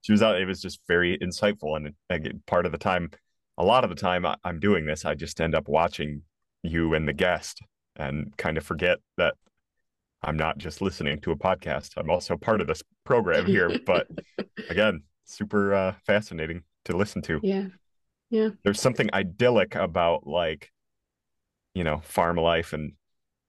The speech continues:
Speaker 1: the whole self-contained lifestyle. She had talked on an earlier episode about, uh, I think they were talking about Christmas gifts or gift ideas, and one of the things they had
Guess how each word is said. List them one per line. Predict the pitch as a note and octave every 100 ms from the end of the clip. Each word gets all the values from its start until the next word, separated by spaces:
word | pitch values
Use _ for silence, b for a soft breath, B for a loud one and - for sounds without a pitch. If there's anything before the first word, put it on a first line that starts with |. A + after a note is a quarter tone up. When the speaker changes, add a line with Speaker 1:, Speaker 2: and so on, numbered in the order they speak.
| _ _
Speaker 1:
the | D#2+
whole | E2
self-contained | - - E2+ - F2 - F2 E2 E2+ - _ _ _ _ _ _
lifestyle. | F2 F2+ F#2+ - - E2+ E2+ D#2+ - _ _ _ _ _ _ _ -
She | - G2+
had | F2+
talked | D2 F#2 F2+
on | F2+ E2+
an | F2
earlier | F#2 F2 E2+
episode | F#2 F#2 - F#2 F2 E2+
about, | D2+ D#2+ D#2+ -
uh, | F2+ D#2 D#2
I | E2+
think | F2 D2+
they |
were | D#2
talking | - F2 D#2+
about | D#2 - _ - -
Christmas | G2 - F2 -
gifts | E2 D#2+ -
or | E2
gift | F#2+ F#2 E2
ideas, | E2 D#2 E2 D#2 D#2 D#2 -
and | E2 D#2
one | D#2+ D#2+
of | D2+
the | D#2
things | - F2 D#2+ -
they | E2+
had | D#2+ D2